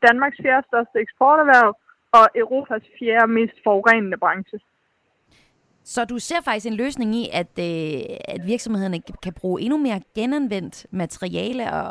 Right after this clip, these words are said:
Speaker 2: og, og den vej ned kan, kan de være et mindre problem, end de er lige nu for, for klimakrisen?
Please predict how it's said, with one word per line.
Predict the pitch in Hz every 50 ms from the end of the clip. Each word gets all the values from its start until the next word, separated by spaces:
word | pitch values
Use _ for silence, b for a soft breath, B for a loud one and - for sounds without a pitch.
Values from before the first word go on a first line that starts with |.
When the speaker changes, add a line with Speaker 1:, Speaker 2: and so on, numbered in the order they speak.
| - -
Speaker 2:
og, | 160 - -
og | 160 160 - - _ _ _ - - -
den | 262 294 240 - 202
vej | 175 165 160 185 185 - _ _ -
ned | - 196 202 - - -
kan, | - 180 160 160 160
kan | - - 160 143
de | 143 156 151 139 - B B B B B B B B B B B -
være | 160 180 190 180
et | 180
mindre | 185 196 214 247 269 247 226
problem, | - 196 175 214 220 220 185
end | 165 160
de | 160 170
er | 180
lige | 202 214 214
nu | 214 208 226 247
for, | - - 190 170 160 151
for | 147 160
klimakrisen? | 160 - - 214 214 - 208 202 185 190 190